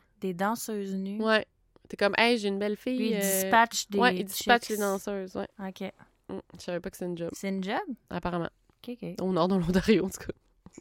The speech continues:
Speaker 1: En quatre-vingt-huit.
Speaker 2: En quatre-vingt-huit. Probablement qu'il dealait de la drogue, euh, à travers ça, là. C'est genre, j'ai une coupe de danseuses,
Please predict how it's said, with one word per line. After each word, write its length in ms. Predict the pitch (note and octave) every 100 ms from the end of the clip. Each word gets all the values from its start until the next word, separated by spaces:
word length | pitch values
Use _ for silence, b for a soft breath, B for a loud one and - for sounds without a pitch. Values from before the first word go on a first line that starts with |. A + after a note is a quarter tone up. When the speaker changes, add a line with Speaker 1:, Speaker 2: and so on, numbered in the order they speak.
| - -
Speaker 1:
En 140 | G3
quatre-vingt-huit. 520 | G3 F#3+ F3 E3 D3+ B B B
Speaker 2:
En 60 | G#3
quatre-vingt-huit. 460 | F#3 D#3+ C3+ - _ _ _ _ _ _ _ _ _ _ _ _ -
Probablement 420 | - D#4+ D#4 B3
qu'il 160 | B3 G#3+
dealait 220 | F#3+ F3+
de 40 | F3+
la 120 | D#3
drogue, 300 | E3 F3 E3
euh, 280 | D#3+ D3 D3
à 60 |
travers 260 | - C#3+ C#3+
ça, 120 | -
là. 60 | -
C'est 140 | -
genre, 140 | D#3+ D#3+
j'ai 100 | F3
une 60 |
coupe 140 | F#3+ F#3+
de 100 | F3+
danseuses, 540 | E3 E3 G3 F#3